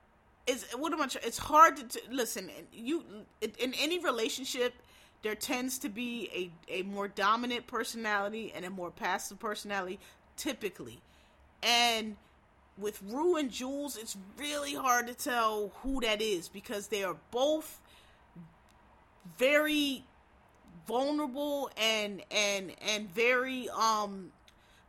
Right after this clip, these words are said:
both are able to really crush the other one by not, um,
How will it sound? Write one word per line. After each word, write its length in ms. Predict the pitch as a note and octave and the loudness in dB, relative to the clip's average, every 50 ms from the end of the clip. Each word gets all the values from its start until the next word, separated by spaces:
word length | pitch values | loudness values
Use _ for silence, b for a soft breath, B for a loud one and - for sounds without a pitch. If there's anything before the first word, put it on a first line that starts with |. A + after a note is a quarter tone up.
| - F3+ - | -18 -6 -2
both 260 | B3 D#4+ G4 F4+ - | 0 2 2 4 6
are 160 | F#4 D#4 C#4+ - - | 6 6 6 6 4
able 300 | B3+ C#4 A3+ B3 C#4 B3+ | 0 0 0 -4 -6 -6
to 160 | - - A3+ | -6 -6 -2
really 220 | G#3 A#3 A#3+ A#3+ | -2 -2 -2 -2
crush 420 | G#3+ - - B3 A3 - - - - | -6 -6 0 2 2 2 2 -2 -6
the 160 | A3+ G3 B2 | -8 -4 0
other 200 | E3+ G3+ G3+ G3 | 2 2 2 2
one 380 | G3 G3 G3 F#3 F#3 F#3 F3 - - - - - - _ - _ _ | -2 -4 -4 -6 -6 -8 -10 -14 -18 -20 -20 -20 -20 _ -20 _ _
by 320 | - G3+ G3 F#3 F3+ F#3 G3+ | 4 6 6 6 6 2 0
not, 460 | A#3 A#3 G3+ G#3+ A3 G#3 G#3 G3 - - - _ _ _ - - _ _ - _ _ _ _ _ _ - _ _ _ _ _ _ - _ _ | -2 4 6 8 10 10 8 6 4 -2 -14 _ _ _ -20 -20 _ _ -20 _ _ _ _ _ _ -20 _ _ _ _ _ _ -20 _ _
um, 600 | F#3+ G3+ G#3+ G#3+ G#3 G3 F#3+ F#3 F#3 F3+ F3+ F#3 | 2 4 4 6 6 4 2 0 -4 -8 -10 -12